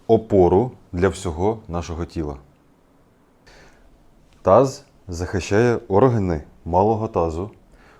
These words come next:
утримує вагу тіла, передає її на ноги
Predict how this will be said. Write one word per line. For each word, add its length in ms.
утримує 640
вагу 320
тіла, 440
передає 720
її 280
на 200
ноги 420